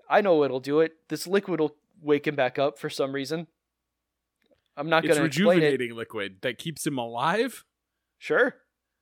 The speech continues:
Speaker 1: But yeah, now the liquid's gone, and, uh, Roulette, sh-, I thought they were gonna kill Roulette in front of us.
Speaker 2: Yeah. They kinda
Speaker 1: I wouldn't
Speaker 2: do.
Speaker 1: have
Speaker 2: It's,
Speaker 1: minded.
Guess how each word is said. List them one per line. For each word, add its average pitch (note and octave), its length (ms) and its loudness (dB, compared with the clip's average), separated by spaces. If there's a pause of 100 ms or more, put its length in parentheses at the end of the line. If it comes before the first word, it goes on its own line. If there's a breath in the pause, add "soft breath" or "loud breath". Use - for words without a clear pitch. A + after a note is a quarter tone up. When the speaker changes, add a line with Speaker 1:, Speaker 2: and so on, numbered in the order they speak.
(300)
Speaker 1:
But D3 100 -2
yeah, D3+ 200 6
now C#3 220 0
the D3+ 80 -2
liquid's D#3 300 -4
gone, D3 420 2
and, C3 480 -8
uh, B2 100 -2
Roulette, C3+ 380 -2
sh-, - 360 -16
I C#3 100 -2
thought A3 240 4
they F#4+ 80 0
were E4 100 0
gonna A#3 180 2
kill G3+ 280 -2
Roulette D#3+ 340 -2
in F#3 80 -12
front A#2 200 -6
of G#2+ 100 -8
us. A2 240 -8 (320)
Speaker 2:
Yeah. D#3 340 0 (1300)
They F3 80 -2
kinda D#3+ 280 2
Speaker 1:
I - 40 6
wouldn't G3 160 2
Speaker 2:
do. C4+ 60 -2
Speaker 1:
have F3+ 80 0
Speaker 2:
It's, B2 80 -4
Speaker 1:
minded. D3 440 -4